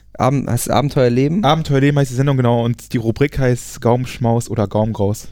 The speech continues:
Speaker 1: Da
Speaker 2: Mit
Speaker 1: kommen wir
Speaker 2: Dirk
Speaker 1: vielleicht auch
Speaker 2: Hoffmann.
Speaker 1: nochmal drauf. Also
Speaker 2: Genau.
Speaker 1: Polo ist quasi, äh,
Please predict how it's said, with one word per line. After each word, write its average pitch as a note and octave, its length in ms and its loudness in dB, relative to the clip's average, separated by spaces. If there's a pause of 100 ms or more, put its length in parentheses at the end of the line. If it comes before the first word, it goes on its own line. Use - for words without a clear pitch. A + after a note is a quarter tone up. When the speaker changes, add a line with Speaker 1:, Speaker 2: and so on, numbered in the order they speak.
Speaker 1:
Da - 80 -6
Speaker 2:
Mit G#2+ 60 -4
Speaker 1:
kommen A#2+ 140 2
wir B2 80 4
Speaker 2:
Dirk A#2+ 40 -2
Speaker 1:
vielleicht B2+ 200 2
auch A2+ 80 2
Speaker 2:
Hoffmann. A#2+ 40 2
Speaker 1:
nochmal A#2+ 160 2
drauf. A2+ 240 2
Also A2+ 240 2
Speaker 2:
Genau. G#2 100 -2 (300)
Speaker 1:
Polo D3 280 4
ist A#2+ 180 -4
quasi, A2+ 480 2 (100)
äh, F2+ 320 0